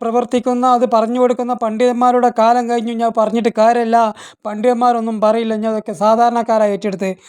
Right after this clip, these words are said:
പണ്ഡിതന്മാരെ ജനങ്ങൾ അംഗീകരിക്കുന്ന കാലഘട്ടം കഴിഞ്ഞത്രേ. ഈ ഹംക്ക്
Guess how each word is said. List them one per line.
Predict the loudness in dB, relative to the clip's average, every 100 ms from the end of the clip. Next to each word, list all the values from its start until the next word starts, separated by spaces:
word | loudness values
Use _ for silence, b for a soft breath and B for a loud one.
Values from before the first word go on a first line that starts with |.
| B -6
പണ്ഡിതന്മാരെ | -4 0 0 0 0 0 0
ജനങ്ങൾ | 0 0 0 0
അംഗീകരിക്കുന്ന | 0 -2 -2 -4 -4 -2
കാലഘട്ടം | 0 -2 -2 -2 0
കഴിഞ്ഞത്രേ. | 0 0 0 -2 -4 -10 _ _ _ _ _ _ _ _ -6
ഈ | -2 0
ഹംക്ക് | 0 0 -2